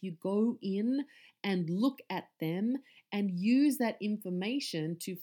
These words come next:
follow up with people. Check in with them as a courtesy, not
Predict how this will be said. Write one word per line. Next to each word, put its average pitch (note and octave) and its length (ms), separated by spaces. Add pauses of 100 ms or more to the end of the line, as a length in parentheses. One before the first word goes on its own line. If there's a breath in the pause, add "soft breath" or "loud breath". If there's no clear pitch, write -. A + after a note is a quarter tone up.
(140)
follow G#3+ 580
up F#3+ 340
with D#3+ 300
people. - 560 (400)
Check B3 320
in A#3+ 260
with F#3+ 140
them C#3+ 300
as F#3 200
a F#3+ 80 (220)
courtesy, A3+ 760
not E3+ 460